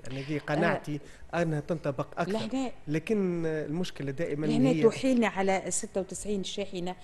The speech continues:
Speaker 2: اللي وصلوا اليوم محملين بالمواد الغذائية والتموينية، نقاط استفهام كبيرة حول هذه الطريقة من المدد التمويني.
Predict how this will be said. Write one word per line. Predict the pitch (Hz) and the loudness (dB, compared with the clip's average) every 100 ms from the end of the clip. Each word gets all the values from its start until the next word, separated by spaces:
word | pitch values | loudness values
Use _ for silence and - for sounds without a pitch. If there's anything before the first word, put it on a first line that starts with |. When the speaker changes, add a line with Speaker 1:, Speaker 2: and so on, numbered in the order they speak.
| - - | -12 -6
Speaker 2:
اللي | 180 185 | 0 2
وصلوا | 175 196 - 175 160 | 2 0 -2 -2 -2
اليوم | 165 170 190 196 | -4 -4 -2 -2
محملين | 165 - 175 170 175 185 | -4 -6 -6 -4 -2 -2
بالمواد | 156 160 160 180 180 - - - | -2 -2 -2 0 -2 -6 -10 -4
الغذائية | 185 190 175 - 190 180 | -2 0 0 0 2 2
والتموينية، | 165 165 - 175 160 165 190 185 - - - | 2 0 0 0 -2 -2 -2 -4 -8 -10 -8
نقاط | 185 - 202 - | -6 -4 -6 -6
استفهام | 165 190 - 185 190 175 - | -8 -8 -8 -8 -8 -8 -8
كبيرة | - 165 185 190 185 180 - - | -6 -4 -4 -4 -4 -8 -16 -16
حول | - 180 175 180 175 170 - | -8 -4 -2 0 0 -2 -8
هذه | 165 185 175 156 | -6 -4 -4 -6
الطريقة | 160 - 160 170 165 | -6 -4 -6 -6 -8
من | 160 151 | -6 -6
المدد | 151 147 143 165 143 - - - - | -4 -4 -4 -6 -6 -16 -12 -12 -10
التمويني. | 139 - 139 131 127 | -8 -6 -6 -6 -8